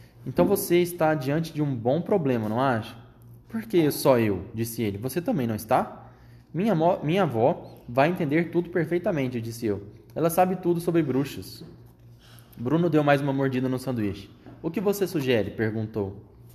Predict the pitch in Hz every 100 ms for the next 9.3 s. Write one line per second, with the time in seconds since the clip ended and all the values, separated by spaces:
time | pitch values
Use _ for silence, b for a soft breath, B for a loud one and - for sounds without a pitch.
0 | B B B - 160 196 156 139 120 107
1 | 127 131 110 127 160 135 127 139 156 165
2 | 131 143 127 143 156 - 151 143 135 139
3 | 165 156 110 110 104 110 104 113 107 98
4 | 92 B B B - 165 196 190 180 165
5 | 165 156 156 143 143 143 135 143 113 95
6 | 92 - - - - b b b b 120
7 | 120 165 165 139 117 104 120 139 - 120
8 | 147 - - 110 110 110 135 151 101 95
9 | - - -